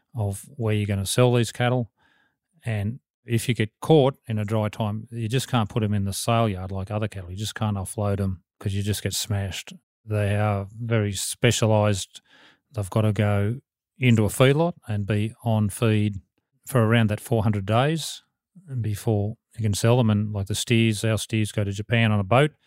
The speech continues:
and they're on feed for five hundred and forty days before they get slaughtered. So you're sort of in a network with your buyer. So we are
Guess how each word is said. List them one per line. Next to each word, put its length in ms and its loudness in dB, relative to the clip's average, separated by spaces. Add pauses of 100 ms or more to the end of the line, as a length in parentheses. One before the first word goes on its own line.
(560)
and 220 -2
they're 140 0
on 140 -2
feed 260 -4
for 100 -10
five 300 4
hundred 220 -2
and 120 -10
forty 220 -8
days 240 -10
before 320 -10
they 100 -8
get 140 -12
slaughtered. 420 -10
So 380 -6 (300)
you're 120 -8
sort 240 4
of 80 0
in 120 0
a 80 2
network 720 0 (200)
with 240 2
your 540 2
buyer. 480 6 (420)
So 280 -6
we 220 -2
are 320 -4